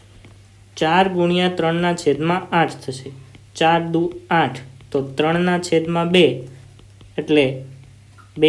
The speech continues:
એકા બે વત્તા એક એટલે ત્રણ, તો એક પૂર્ણાંક એક દૂતીયાંશ તે આપણો જવાબ થશે. હવે પાંચમું છે,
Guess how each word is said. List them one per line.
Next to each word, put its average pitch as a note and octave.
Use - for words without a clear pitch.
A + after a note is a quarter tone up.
એકા E3+
બે F3
વત્તા D#3
એક D3+
એટલે D3+
ત્રણ, D3+
તો D3+
એક F3+
પૂર્ણાંક F3+
એક F3
દૂતીયાંશ D#3
તે E3
આપણો D3+
જવાબ D3
થશે. -
હવે D#3
પાંચમું F3
છે, D3